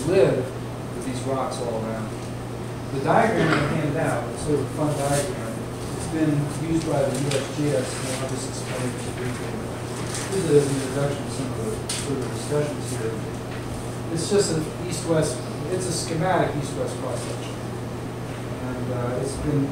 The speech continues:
around for a long time. It's in the gray literature, uh, because it's never really been formally published. It was produced by some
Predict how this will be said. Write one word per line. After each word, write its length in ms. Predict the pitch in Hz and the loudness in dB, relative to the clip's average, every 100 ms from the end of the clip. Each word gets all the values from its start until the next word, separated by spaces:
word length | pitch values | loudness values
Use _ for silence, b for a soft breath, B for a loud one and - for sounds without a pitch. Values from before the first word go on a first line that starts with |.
| 135 | 0
around 240 | 135 135 135 | 0 0 0
for 80 | 135 | 0
a 40 | 131 | 0
long 160 | 135 - | 0 0
time. 200 | 135 135 | -2 -2
It's 120 | 123 | 0
in 80 | - | -2
the 120 | 113 123 | -2 0
gray 200 | 135 139 | 4 4
literature, 600 | 131 135 123 - 117 110 | 4 2 0 -2 -2 -2
uh, 360 | 110 - 113 113 120 - | -2 -4 -4 -4 -4 -4
because 200 | 113 - - - - | -6 -6 -6 -6 -6
it's 120 | - | -2
never 180 | 135 127 | 0 2
really 140 | 127 117 | 2 0
been 200 | 107 - | -2 -2
formally 400 | 127 123 117 110 - | -2 -2 -2 -4 -2
published. 280 | 147 - - | -2 -2 -4
It 80 | |
was 120 | - 117 | -4 -4
produced 260 | 147 156 139 | 0 0 0
by 80 | 127 | -2
some 160 | 117 | -2